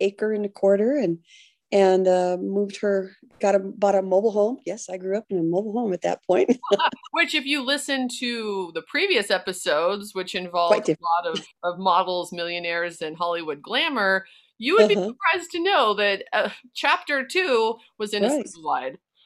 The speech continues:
Speaker 1: Yes, it was. But I tell you what, it was my mother and my sister and I, and it was clean, it was comfortable, it was cozy, um, and it was full of love. And what a wonderful way to grow up,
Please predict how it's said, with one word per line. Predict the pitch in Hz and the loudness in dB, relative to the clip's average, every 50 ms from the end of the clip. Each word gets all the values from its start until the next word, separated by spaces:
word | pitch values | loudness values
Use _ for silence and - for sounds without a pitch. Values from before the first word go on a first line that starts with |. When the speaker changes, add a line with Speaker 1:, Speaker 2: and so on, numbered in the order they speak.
| _ _ _ _ _ _ _ _ _ | _ _ _ _ _ _ _ _ _
Speaker 1:
Yes, | - 262 220 - 196 - - _ - - - - - - - _ - | 2 2 2 2 0 -4 -8 _ -18 -20 -20 -20 -20 -20 -4 _ 0
it | 269 277 | 2 4
was. | 269 214 196 - | 2 2 0 0
But | - 247 226 - | 0 0 2 2
I | 262 269 | 2 0
tell | 262 311 302 | 2 2 2
you | 302 294 277 | 2 2 0
what, | 214 - | -2 -2
it | - _ _ _ _ _ _ - | -4 _ _ _ _ _ _ -8
was | 233 233 240 | -8 -4 -2
my | 240 226 | -2 -2
mother | 226 233 240 240 262 254 | 0 0 0 2 2 2
and | 247 226 | 2 0
my | 185 190 | -2 -4
sister | 190 - 226 - - - 226 | -4 -4 -6 -6 -4 -4 -4
and | 220 220 | -2 -2
I, | 214 214 214 220 226 - | -2 -2 -2 -4 -4 -2
and | - 202 196 196 196 - | 0 2 2 2 2 0
it | 196 190 | -4 -6
was | 185 185 - | -6 -8 -14
clean, | - - - 262 269 262 254 254 247 247 247 | -12 -6 -2 2 2 4 4 4 2 2 0
it | - - - | -2 -2 0
was | 185 185 175 - | 0 -2 -2 -2
comfortable, | - - 233 226 - - 226 208 214 208 | -4 -4 -4 -2 0 0 2 2 2 2
it | - 185 | 2 0
was | 175 170 165 - | -2 -2 -4 -6
cozy, | - - 220 214 214 214 196 214 214 214 214 - _ _ _ _ _ _ _ _ _ _ _ _ _ - - _ - - - - - - - _ _ _ _ _ _ _ - | -4 2 4 4 4 4 4 2 0 0 -2 -6 _ _ _ _ _ _ _ _ _ _ _ _ _ -12 -12 _ -14 -20 -20 -20 -20 -20 -20 _ _ _ _ _ _ _ -2
um, | 190 175 170 170 170 - - - - - - - _ _ - | 0 2 2 0 0 -4 -10 -14 -14 -16 -18 -20 _ _ 2
and | 190 185 | 2 4
it | 185 | 4
was | - - 190 190 - | 2 0 -2 -2 2
full | - 233 233 | 4 6 6
of | 226 202 | 6 6
love. | 196 180 147 - - - - _ _ _ | 6 4 2 2 -2 -10 -14 _ _ _
And | - 196 190 185 185 185 185 190 196 196 | 2 4 4 4 4 4 2 2 2 2
what | 240 269 285 285 | 2 4 4 4
a | 262 | 2
wonderful | 233 214 220 220 214 208 - 208 | 0 0 -2 -4 -4 -4 -6 -4
way | 202 202 190 | -2 -2 -2
to | 185 | -2
grow | 180 180 180 175 | -2 -2 -2 -2
up, | - - - | -4 -6 -12